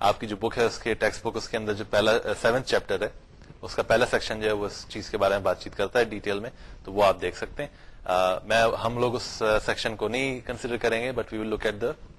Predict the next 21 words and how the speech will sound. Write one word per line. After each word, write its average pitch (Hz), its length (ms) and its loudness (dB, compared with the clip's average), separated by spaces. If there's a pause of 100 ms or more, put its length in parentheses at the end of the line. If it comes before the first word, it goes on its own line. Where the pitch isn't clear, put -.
(200)
following 98 240 0 (100)
sections 95 320 -6
of 85 120 -8
that, - 500 -6
from 98 160 -2
that, - 320 -2
آ، 87 240 -4 (640)
book۔ 90 160 -4 (400)
تو 104 60 2
آئیے، 107 260 4 (320)
آ، 95 180 -4
کنٹینیو 107 340 -6
کرتے 110 240 -2
ہیں، 139 80 -8 (120)
نیکسٹ 95 260 -4
ٹاپک 190 300 -2
پہ 101 60 -10
شروع 98 220 -8
کرتے 98 260 -4
ہیں۔ 104 60 -2
آج 98 140 0